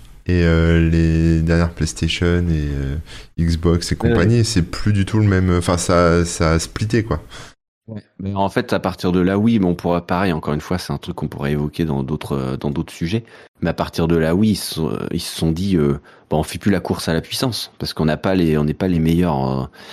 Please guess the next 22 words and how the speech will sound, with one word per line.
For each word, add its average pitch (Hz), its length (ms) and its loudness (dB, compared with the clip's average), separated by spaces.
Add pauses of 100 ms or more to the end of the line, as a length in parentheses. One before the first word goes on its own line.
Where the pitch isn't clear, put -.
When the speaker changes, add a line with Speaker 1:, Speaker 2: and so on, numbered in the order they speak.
(540)
Speaker 2:
c'est - 120 -8
pas 95 120 0
nous 104 80 2
qui 92 100 -2
allons 82 160 2
inventer 85 300 0
des 82 80 4
nouvelles 80 240 2
technologies 82 420 0
et 90 60 0
tout. 127 120 2
Nous, 123 80 4
on 107 60 0
fait 87 160 -2
des 87 120 2
jeux, 101 280 2
on 73 60 -8
fait 95 220 -2
des 82 120 0
jeux, 82 220 -2
donc, 76 240 -6
euh, 65 100 -6